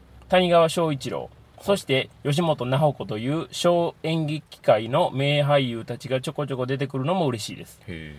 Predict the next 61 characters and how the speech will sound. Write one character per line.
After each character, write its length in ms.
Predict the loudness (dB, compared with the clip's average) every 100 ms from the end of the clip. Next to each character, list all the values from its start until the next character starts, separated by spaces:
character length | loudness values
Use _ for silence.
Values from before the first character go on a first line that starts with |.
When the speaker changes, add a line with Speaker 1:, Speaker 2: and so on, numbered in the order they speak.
| -18 -12 -4
Speaker 2:
ー。 20 |
Speaker 1:
特 240 | -4 0
に 200 | -2 -2 -2
ポ 140 | -2
ツ 120 | 0
ド 160 | 0 0
ー 40 |
ル 60 | 4
の 240 | 4 4 0 _ 0
米 180 | 2 4
村 200 | 6 6
涼 160 | 4
太 160 | 4 4
郎 160 | 4
氏 120 | 4 4
は 100 | 4
す 160 | 2
ご 140 | -8 -6
す 140 | -6
ぎ。 180 | -6 -8 _ _ _ -14
Speaker 2:
へ 40 | -2
ー。 40 |
Speaker 1:
電 200 | 2 4
話 120 | 4
す 140 | 2 -2
る 100 | 0
演 160 | 0
技 80 | 4
だ 140 | 4
け 100 | 4
で 140 | 2 2
も 220 | 4 2
う 60 | 2
ポ 140 | -4
ツ 100 | -2
ド 160 | 0 0
ー 40 |
ル 60 | -2
炸 180 | -8 -6 -4
裂 260 | -4 -4 -8
で 100 | -12
す。 220 | -12 -10
笑 240 | -4 -4 -4
い。 20 |
Speaker 2:
お 40 |
ー。 180 | -8 -14 -18 -20 -20 -4
Speaker 1:
あ 100 | -2
と 120 | 0
明 220 | 2 4 4
和 80 |
電 200 | 4 0
機 100 | 0
の 120 | 0 0
土 180 | -4
佐 160 | -4 -6
社 160 | -8 -4
長 220 | -2 -2
最 240 | -4 -8
高。 160 | -10 -12
Speaker 2:
う 20 |
ん。 320 | -10 -10 -12